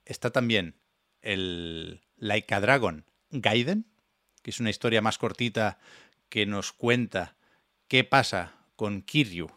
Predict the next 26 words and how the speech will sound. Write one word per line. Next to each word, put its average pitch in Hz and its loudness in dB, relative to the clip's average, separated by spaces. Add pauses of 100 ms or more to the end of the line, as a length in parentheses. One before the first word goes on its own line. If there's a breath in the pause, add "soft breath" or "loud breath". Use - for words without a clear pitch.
(200)
y 113 -10
por 98 -8
qué 113 0
ya 104 4
no 107 2
se 98 -4
llama 104 4
así, 110 -4
o 85 -12
no 92 -4
se 98 0
hace 90 0
llamar 90 0
así, 104 -4 (520 loud breath)
eh, 95 -4
después 110 0
de 117 2
Yakuza 110 -2
seis. - 2 (760 soft breath)
Y 165 -2
esto 165 2
enlazará 143 4 (380)
con 151 4 (640)
Like 110 -2
a 104 2
Dragon 135 4